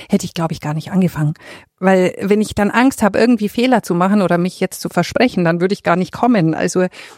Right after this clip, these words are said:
das, das blockiert einen nur noch mehr. Und, äh, ich find's auch gut, mal Fehler zu machen auf Instagram, weil ich bin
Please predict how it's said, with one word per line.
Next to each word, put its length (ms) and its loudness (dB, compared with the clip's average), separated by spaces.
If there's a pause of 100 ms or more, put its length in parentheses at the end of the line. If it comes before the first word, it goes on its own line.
(100)
das, 280 -4
das 200 -8
blockiert 560 -2
einen 500 2
nur 380 2
noch 320 -2
mehr. 340 -4
Und, 360 -6 (260)
äh, 240 -2 (280)
ich 140 -10
find's 260 0
auch 260 0 (100)
gut, 320 2
mal 220 0
Fehler 340 0
zu 100 -8
machen 260 -2
auf 120 -2
Instagram, 540 -4
weil 200 0
ich 200 -8
bin 280 2